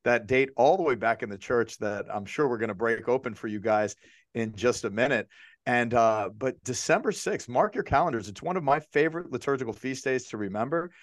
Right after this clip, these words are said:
and, and then also just to celebrate. So as we near his memorial,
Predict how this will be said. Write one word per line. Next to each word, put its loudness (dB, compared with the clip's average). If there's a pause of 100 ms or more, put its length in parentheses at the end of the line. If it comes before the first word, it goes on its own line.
(240)
and, 0
and -4
then -2
also 0
just -8
to -10
celebrate. -8
So -4 (300)
as 0
we 0
near 0
his 0 (100)
memorial, 2